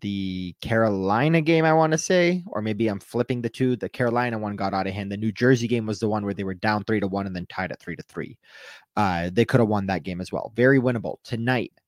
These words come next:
against the Tampa Bay Lightning, down, I believe, what was it?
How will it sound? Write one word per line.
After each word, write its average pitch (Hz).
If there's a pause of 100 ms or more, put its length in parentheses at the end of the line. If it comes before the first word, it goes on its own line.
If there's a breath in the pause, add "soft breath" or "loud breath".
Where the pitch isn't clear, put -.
(300)
against 123
the 113
Tampa 120
Bay 110
Lightning, 80 (880)
down, 123 (240)
I 98
believe, 104 (400)
what 104
was -
it? -